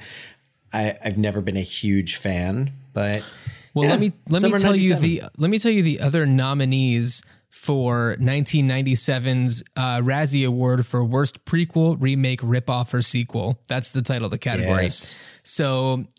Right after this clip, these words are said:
Speaker 2: obviously the winner is Speed two, Cruise Control, as we've mentioned. The runners up were Batman and Robin, Home Alone
Speaker 1: Yeah.
Speaker 2: three, Lost, The Lost World, Jurassic Park, and McHale's Navy.
Speaker 1: <laughs>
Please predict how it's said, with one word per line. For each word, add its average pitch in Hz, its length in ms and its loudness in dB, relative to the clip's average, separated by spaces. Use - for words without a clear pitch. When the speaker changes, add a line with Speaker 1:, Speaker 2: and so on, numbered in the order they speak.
Speaker 2:
obviously 143 400 0
the 151 100 2
winner 139 240 2
is 127 100 2
Speed 127 240 2
two, 170 120 2
Cruise 127 220 0
Control, 135 400 0
as 120 220 -2
we've 135 120 0
mentioned. 135 460 2
The 127 220 2
runners 147 420 2
up 143 360 -2
were 131 240 2
Batman 127 460 -2
and 202 160 4
Robin, 127 400 0
Home 135 220 -2
Alone 147 260 2
Speaker 1:
Yeah. 147 720 2
Speaker 2:
three, - 60 -20
Lost, 135 420 -2
The 135 120 2
Lost 139 300 0
World, 139 300 2
Jurassic 127 440 0
Park, 135 360 -2
and 131 480 0
McHale's 156 640 2
Navy. 131 560 0
Speaker 1:
<laughs> 143 120 2